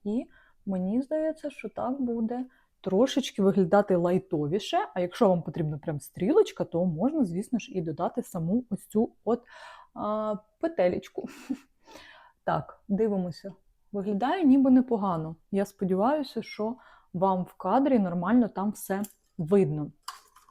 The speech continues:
Тепер, е, розпакую, блін, оцей ще один олівець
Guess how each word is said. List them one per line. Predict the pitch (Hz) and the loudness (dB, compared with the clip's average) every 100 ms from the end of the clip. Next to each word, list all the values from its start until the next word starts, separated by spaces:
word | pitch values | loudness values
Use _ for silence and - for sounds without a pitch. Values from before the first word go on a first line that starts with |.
| _ - - - - | _ -20 -20 -20 -6
Тепер, | 208 214 185 | 4 6 6
е, | - 185 | 4 4
розпакую, | 190 - - - 220 185 | 4 0 -6 6 6 6
блін, | 160 180 160 | 4 0 0
оцей | 175 - 196 175 | -6 0 2 2
ще | - - 156 | -2 -2 0
один | 147 185 226 | 2 0 2
олівець | 240 247 294 | 2 4 0